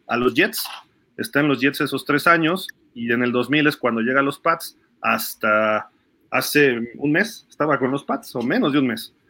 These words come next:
estaba con los Pats. Así de que ese es el historial de Bill Belichick. Es el segundo máximo ganador de todos los tiempos en,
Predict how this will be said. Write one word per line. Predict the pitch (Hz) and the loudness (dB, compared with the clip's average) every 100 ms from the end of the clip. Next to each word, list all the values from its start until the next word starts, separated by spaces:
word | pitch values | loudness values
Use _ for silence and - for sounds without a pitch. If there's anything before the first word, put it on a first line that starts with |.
| - | -20
estaba | _ 135 135 | _ 0 2
con | 123 110 | 2 -2
los | 107 | -4
Pats. | - 110 - | -4 -4 -4
Así | 110 135 | -4 0
de | 135 | 0
que | 131 117 113 | 2 0 2
ese | 139 | 0
es | 151 | 2
el | 135 120 | 2 0
historial | 113 127 127 139 139 | -2 0 4 4 4
de | 123 | 2
Bill | 127 127 | 2 2
Belichick. | 131 139 - 156 156 _ _ _ _ - | 2 2 -2 -4 -4 _ _ _ _ -6
Es | 113 113 | -2 0
el | 127 | 0
segundo | - 117 135 147 143 127 120 | 0 2 4 6 6 6 4
máximo | 120 113 131 135 143 123 | 2 0 0 0 -2 0
ganador | 113 113 123 131 | 0 0 0 0
de | 120 | -2
todos | 135 131 | 0 0
los | 117 110 | -2 -4
tiempos | 131 123 120 - | -4 -4 -6 -6
en, | 107 104 | -6 -6